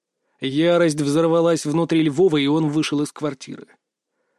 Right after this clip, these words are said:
На следующий день Сергей нашел место, где продавали животных. Небольшая лавка на одной из улочек столицы.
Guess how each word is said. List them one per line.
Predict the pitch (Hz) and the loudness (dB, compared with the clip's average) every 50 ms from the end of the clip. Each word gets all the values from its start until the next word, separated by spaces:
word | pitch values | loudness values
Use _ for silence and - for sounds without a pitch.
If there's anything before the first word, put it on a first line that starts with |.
| _ _ | _ _
На | - 127 131 | -12 -12 -10
следующий | - - 214 240 233 208 202 180 - 214 202 | -4 0 0 2 2 2 2 2 0 0 2
день | 202 247 240 208 | 2 2 2 2
Сергей | - 214 202 196 226 226 | 2 0 0 2 0 0
нашел | 208 208 196 - - 214 208 | 2 2 0 0 0 0 2
место, | 208 208 214 202 - - 190 | 2 2 2 2 0 0 -2
где | 180 170 175 160 | 0 0 0 0
продавали | 175 180 170 170 165 170 160 147 | 0 0 0 2 2 2 0 0
животных. | 143 135 156 156 151 135 - - - - - _ _ _ _ _ _ _ _ _ _ _ - - | 0 0 -2 -2 -2 -4 -6 -8 -20 -20 -20 _ _ _ _ _ _ _ _ _ _ _ -6 -2
Небольшая | 240 277 269 285 247 - - 277 247 214 | 0 2 2 2 2 2 2 2 4 4
лавка | 202 208 220 214 - - 165 | 4 4 4 2 2 0 0
на | 156 151 151 | 0 0 0
одной | 151 160 180 175 160 | 0 0 -2 -2 0
из | 135 147 | -2 -2
улочек | 156 156 139 - 120 - - | -2 -4 -4 -6 -10 -14 -14
столицы. | - - 135 135 135 127 - - - - - | -10 -6 -6 -6 -6 -6 -10 -16 -20 -20 -20